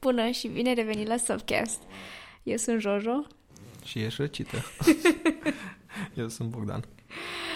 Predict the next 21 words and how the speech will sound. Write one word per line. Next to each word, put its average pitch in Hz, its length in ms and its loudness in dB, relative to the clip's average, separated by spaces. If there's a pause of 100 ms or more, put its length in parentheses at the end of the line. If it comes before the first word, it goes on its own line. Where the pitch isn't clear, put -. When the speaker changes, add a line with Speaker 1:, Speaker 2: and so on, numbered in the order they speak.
(280)
Speaker 1:
Și - 140 -6
ne 233 80 4
bucurăm 233 400 2
că 247 100 -2
ne 226 120 0
auzim 214 360 -2
din 208 160 -4
nou. 196 240 -4 (520)
Uh, 214 340 2 (260)
Speaker 2:
La 117 100 2
acest 110 260 0
podcast - 360 0
nominează 113 420 2
la 113 120 2
Webstock, 135 440 0
la 110 140 -2
secțiunea 131 600 -6
Best - 240 -6
Podcast. - 580 -10 (140)
Speaker 1:
Yay! 294 960 6
Da! 247 380 0